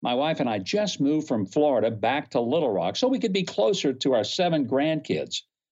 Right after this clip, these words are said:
Boy, did we ever pick a bad <laughs> time to move from Florida. Twenty inches of snow with temperatures at zero this week.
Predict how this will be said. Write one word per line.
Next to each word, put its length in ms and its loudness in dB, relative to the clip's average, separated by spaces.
Boy, 160 2
did 160 0
we 200 0
ever 220 0
pick 260 -4
a 100 -2
bad 540 0
<laughs> 60 -20
time 200 -2
to 100 0
move 320 -2
from 200 -4
Florida. 520 0
Twenty 480 0
inches 680 -2
of 160 2
snow 680 0
with 260 -4
temperatures 720 0
at 240 -2
zero 760 -2
this 260 -4
week. 240 -4